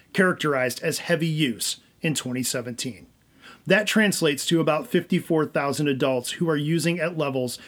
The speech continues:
that might be considered risky. Adult heavy use has increased significantly between twenty fifteen and twenty seventeen. The prevalence of marijuana use among Alaska adults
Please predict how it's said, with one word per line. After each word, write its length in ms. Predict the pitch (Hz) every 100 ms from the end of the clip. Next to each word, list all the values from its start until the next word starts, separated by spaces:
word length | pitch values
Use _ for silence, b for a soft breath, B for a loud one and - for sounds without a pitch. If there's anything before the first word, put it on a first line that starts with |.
| B
that 140 | - 156
might 260 | 151 147
be 120 | 135
considered 500 | 131 151 - 135 123
risky. 460 | 120 123 - - - _ _ _ b b b b b
Adult 380 | 170 165 202 247
heavy 220 | 170 208
use 260 | 185 170 170
has 140 | 156
increased 480 | 170 165 - 170 160
significantly 720 | - 143 160 175 139 143 120
between 380 | 135 135 - 143
twenty 280 | 123 160 143
fifteen 680 | 127 131 - 185 185 190 185 b b -
and 100 | 165
twenty 280 | - 143
seventeen. 580 | 131 143 120 113 - - - _ _ _ B B B
The 100 | 185
prevalence 520 | 180 202 190 208 208
of 140 | - 139
marijuana 540 | 156 170 170 160 165
use 300 | 147 131 120
among 300 | 151 156 147
Alaska 460 | 135 135 143 - 196
adults 500 | 170 147 120 107